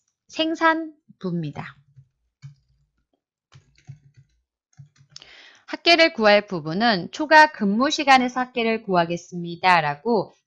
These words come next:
케이 이십일부터 케이 삼십까지 선택하시고 확인 버튼 누르시면 생산부에 해당한 데이터가 첫 번째 이십,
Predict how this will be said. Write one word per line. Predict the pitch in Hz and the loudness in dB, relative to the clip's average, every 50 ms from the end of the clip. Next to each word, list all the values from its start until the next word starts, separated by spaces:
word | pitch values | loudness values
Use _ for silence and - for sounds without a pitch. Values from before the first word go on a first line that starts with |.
| _ - | _ -4
케이 | 294 285 285 269 | -2 0 0 0
이십일부터 | - - 220 233 240 - 254 226 262 277 262 262 269 269 _ 247 254 240 233 226 226 226 | -2 -4 -4 -6 -6 -6 -6 -4 -4 -4 -4 -6 -10 -12 _ 0 4 6 6 6 4 2
케이 | - - 208 190 180 185 | -2 -10 -8 -6 -6 -6
삼십까지 | 185 - 226 226 226 220 240 247 247 _ - 170 160 156 175 185 | -6 -8 -8 -8 -6 -6 -8 -10 -10 _ -4 -4 -4 -4 -4 -8
선택하시고 | 180 185 165 160 156 - 175 160 - - 160 151 156 - 151 147 - 185 214 262 302 370 359 - _ _ _ | -8 -8 -10 -10 -10 -10 -12 -12 -10 -8 -10 -10 -8 -10 -16 -16 -10 -6 -2 -2 -2 -2 -2 -6 _ _ _
확인 | - - - 180 190 185 190 | -20 -20 -16 -12 -10 -8 -6
버튼 | 170 170 170 - 185 175 | -4 -6 -6 -6 -8 -8
누르시면 | 151 151 151 - - 151 160 156 151 156 180 226 262 330 339 - _ _ _ _ | -8 -8 -10 -10 -10 -10 -8 -6 -2 2 4 4 4 4 2 -2 _ _ _ _
생산부에 | _ _ - 294 294 302 330 320 320 302 277 269 262 262 | _ _ -8 -6 -2 0 0 0 0 0 0 0 0 0
해당한 | 262 262 - 240 233 226 226 226 | 0 0 0 2 2 2 0 0
데이터가 | 208 180 175 175 - - 185 175 185 190 | 0 -2 -4 -4 -4 -4 -2 -2 -2 -2
첫 | 190 - - - | -4 -6 -8 -6
번째 | - 196 196 196 190 - 175 | -6 -4 -4 -6 -6 -8 -10
이십, | - - - 214 226 233 226 226 - 175 160 151 143 147 - - | -10 -10 -8 -8 -6 -6 -8 -8 -10 -8 -8 -8 -8 -10 -12 -18